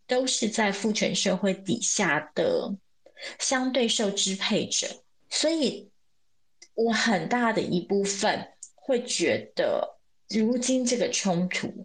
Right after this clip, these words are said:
其实是有点被刻意创造出来，并且被刻意放大，好去维持父权社会里现有的这个性别结构以及既得利益者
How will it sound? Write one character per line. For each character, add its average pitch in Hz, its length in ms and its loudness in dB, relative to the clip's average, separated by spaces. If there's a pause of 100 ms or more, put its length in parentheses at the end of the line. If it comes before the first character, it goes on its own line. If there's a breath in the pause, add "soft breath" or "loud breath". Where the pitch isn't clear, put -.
(360 loud breath)
其 - 200 0
实 247 180 2
是 247 220 0
有 147 200 2
点 - 400 -2
被 - 480 0 (180)
刻 - 400 2
意 - 460 -2
创 156 300 0
造 - 260 0
出 156 280 0
来， - 200 2
并 208 220 0
且 - 180 0
被 190 240 -2
刻 - 320 0
意 185 220 2
放 165 460 -2
大， - 240 0 (400 loud breath)
好 - 380 2
去 254 360 2
维 120 540 0
持 151 480 0
父 220 200 2
权 135 240 6
社 165 240 2
会 165 260 0
里 - 160 -2
现 180 400 0
有 - 180 0
的 - 160 0
这 180 160 0 (120)
个 - 300 0 (680 loud breath)
性 - 240 2
别 - 200 6
结 - 240 8 (100)
构 - 220 0
以 170 160 -4
及 160 240 0
既 202 240 -2
得 160 220 2
利 180 140 0
益 175 280 2
者 - 360 0